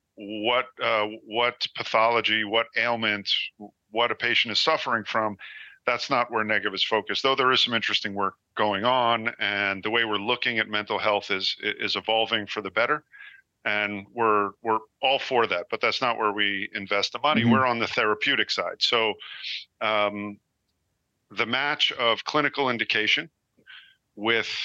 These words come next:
Speaker 1: uh, novel drug development. So Negev's Fund two, uh, is focused on, uh,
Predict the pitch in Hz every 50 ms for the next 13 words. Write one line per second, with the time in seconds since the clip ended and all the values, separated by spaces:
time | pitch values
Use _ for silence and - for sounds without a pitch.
0 | - - - - 117 107 107 104 101 101 101 101 101 110 113 113 113 113 110 113
1 | 110 101 98 101 95 _ - - 110 104 104 - 104 - 107 98 95 98 - -
2 | 95 95 _ - - - - 110 107 107 104 101 101 101 101 107 - _ 110 113
3 | 120 131 135 135 123 135 123 120 104 - - - - - 127 123 120 110 104 -
4 | - - - 175 156 113 98 113 - _ _ - - - - - - - - -
5 | _ - 117 110 107 107 107 107 104 - - 123 113 - - - 127 120 117 -
6 | - 117 110 104 - - - - - 110 107 107 104 104 104 104 104 101 101 98
7 | 98 98 104 _ _ - 110 101 101 98 98